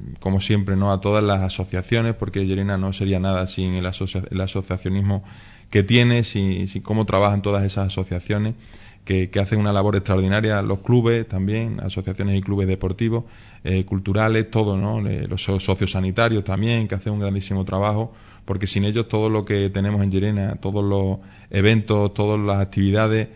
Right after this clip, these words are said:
eh, serían imposibles. Gracias, por supuesto, a mis compañeros, que siempre se las doy, que están al pie del cañón, que están siempre, eh, trabajando por y para todo,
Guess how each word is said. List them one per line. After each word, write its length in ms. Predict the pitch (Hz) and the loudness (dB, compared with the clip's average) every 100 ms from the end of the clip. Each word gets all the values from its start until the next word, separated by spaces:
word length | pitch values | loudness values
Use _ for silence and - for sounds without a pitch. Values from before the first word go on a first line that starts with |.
| - - | -20 -10
eh, 220 | - 95 | -4 -2
serían 340 | 95 98 104 104 | 0 0 2 2
imposibles. 640 | 95 98 - 120 117 123 - - - - - | 0 -2 0 0 0 -2 -6 -20 -20 -20 -8
Gracias, 380 | 98 101 117 98 | -4 -2 -2 -2
por 120 | 101 | -2
supuesto, 600 | 95 104 98 98 95 - | 0 0 0 0 0 0
a 80 | 95 | -2
mis 120 | 98 | -2
compañeros, 600 | - 92 95 98 110 104 | 0 0 2 2 2 0
que 80 | 98 | -2
siempre 260 | 98 98 | -2 -2
se 120 | 95 95 | -4 -4
las 180 | 95 | -2
doy, 180 | 107 113 | 0 0
que 80 | 110 | 0
están 200 | 98 98 | -2 0
al 120 | 95 | 0
pie 140 | 98 95 | 0 -2
del 100 | 90 | 0
cañón, 400 | 95 110 110 104 | -2 0 -2 -4
que 100 | 95 | -6
están 280 | 98 95 | -4 -4
siempre, 420 | 95 98 95 98 - - - - | -2 -4 -2 -4 -6 -14 -20 -10
eh, 220 | - 95 95 | 0 0 2
trabajando 720 | 101 95 101 110 110 107 101 | 2 4 4 4 4 2 0
por 160 | 107 104 | 2 2
y 80 | |
para 280 | 98 95 98 | 2 0 2
todo, 380 | 113 113 117 | 2 2 0